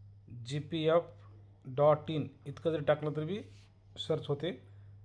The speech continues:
त्याच्यानंतर हा इंटरफेस असा खुला होतो, ओपन होतो. या इंटरफेसमध्ये जिल्हा परिषद नांदेड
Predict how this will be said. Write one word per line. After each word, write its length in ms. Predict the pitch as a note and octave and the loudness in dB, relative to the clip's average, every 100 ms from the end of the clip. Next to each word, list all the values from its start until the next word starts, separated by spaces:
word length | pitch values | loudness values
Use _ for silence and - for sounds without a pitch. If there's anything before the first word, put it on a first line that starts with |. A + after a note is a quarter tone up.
| - | -6
त्याच्यानंतर 540 | C3+ C3 D3 D3 D3+ - - - - - - - - - - - - - | -4 0 0 0 0 -2 -8 -20 -20 -20 -20 -20 -20 -20 -20 -20 -20 -4
हा 160 | D#3+ | -2
इंटरफेस 500 | C#3 D3+ D#3 E3 E3+ | 0 2 4 6 6
असा 200 | D#3+ D#3 | 2 0
खुला 280 | D#3 D3 D3 | 0 2 4
होतो, 380 | C#3 C3 A3 - - | 4 2 -2 -6 -8
ओपन 280 | C#3 D#3 C#3 | -2 0 0
होतो. 340 | C3 G3+ - - - - | 0 -4 -6 -20 -20 0
या 120 | D#3+ D#3+ | 6 8
इंटरफेसमध्ये 840 | D#3 D#3 D3+ E3+ E3+ E3 F3+ G3+ - - - - - - - - - - | 6 4 4 4 4 -2 -2 -4 -10 -20 -20 -20 -20 -20 -20 -20 -20 -10
जिल्हा 180 | C#3 D#3 | 4 6
परिषद 200 | D#3+ D#3+ | 8 4
नांदेड 320 | D#3+ D#3 D#3+ | 4 4 4